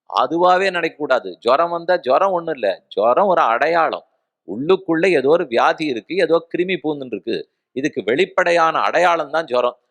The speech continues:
நாம படுற இன்ப துன்பமே நோய் இல்ல, அந்த இன்ப துன்பத்துக்கு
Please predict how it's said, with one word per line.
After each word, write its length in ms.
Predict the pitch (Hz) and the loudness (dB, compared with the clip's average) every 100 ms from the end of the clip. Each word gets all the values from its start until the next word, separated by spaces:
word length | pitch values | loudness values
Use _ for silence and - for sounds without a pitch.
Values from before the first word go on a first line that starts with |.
| _ - | _ -4
நாம 220 | 135 131 - | -2 -2 -2
படுற 300 | 135 151 208 170 | -4 -2 -4 -2
இன்ப 320 | 156 170 175 | -6 -2 -2
துன்பமே 600 | 175 165 156 147 147 165 170 180 | -2 -6 -2 0 0 -2 0 0
நோய் 280 | 175 160 170 | 0 0 0
இல்ல, 200 | 156 147 120 92 - _ _ _ _ - | -2 0 0 -2 -6 _ _ _ _ -10
அந்த 200 | 104 117 107 | -8 -4 -4
இன்ப 300 | 113 151 175 | -6 -2 -2
துன்பத்துக்கு 680 | 170 165 151 147 - 135 185 | -2 -4 -2 -4 -4 -6 -4